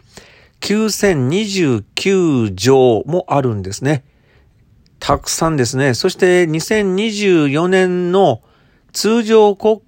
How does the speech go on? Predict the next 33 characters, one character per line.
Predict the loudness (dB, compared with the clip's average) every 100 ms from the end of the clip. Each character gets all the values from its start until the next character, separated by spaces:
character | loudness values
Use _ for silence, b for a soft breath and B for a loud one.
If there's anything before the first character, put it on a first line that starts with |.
| _
会 | 0 0 2
ま | 0 -2 0
で | 0
に | -2 -4
と | -2 -2
い |
う | -2
こ | -2
と |
で、 | -6 -2
あ | -4
と | -2 -2
二 | 0 0
年 | 0 -2
間 | -4 -4
で | -4
す。 | -8 b b b b
政 | -16 -2 2 2 0
府 | -2
に | -2 0
よ | 0
る | 0 -4
と、 | _ 2 2 0 _ _
ア | -2 0
ナ | 2
ロ | 2
グ | 2 0
規 | -2
制 | 0 2 4
は | 4 2 b b b b
九 | -8 -4 -2 -2
千 | -2 0 0 -2
百 | -2 -2 -2 0 0